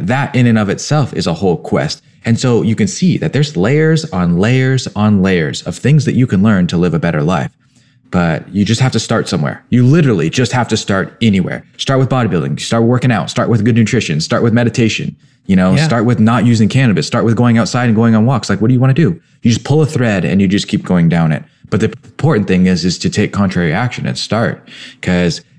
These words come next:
Speaker 1: you, we can think about going to the gym all day, but we're never gonna
Speaker 2: It's not gonna
Speaker 1: change.
Speaker 2: do anything. <laughs>
Speaker 1: Not gonna do anything.
Speaker 2: Well, uh, uh, off,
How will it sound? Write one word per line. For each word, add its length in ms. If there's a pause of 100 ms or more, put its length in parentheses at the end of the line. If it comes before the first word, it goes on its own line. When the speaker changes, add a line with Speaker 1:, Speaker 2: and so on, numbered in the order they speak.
Speaker 1:
you, 120
we 100
can 120
think 180
about 160
going 140
to 40
the 100
gym 200
all 160
day, 280
but 160
we're 100
never 220
gonna 180
Speaker 2:
It's 80
not 100
gonna 140
Speaker 1:
change. 80
Speaker 2:
do 100
anything. 300 (380)
<laughs> 200
Speaker 1:
Not 120
gonna 180
do 180
anything. 400 (480)
Speaker 2:
Well, 320
uh, 120 (160)
uh, 180 (100)
off, 260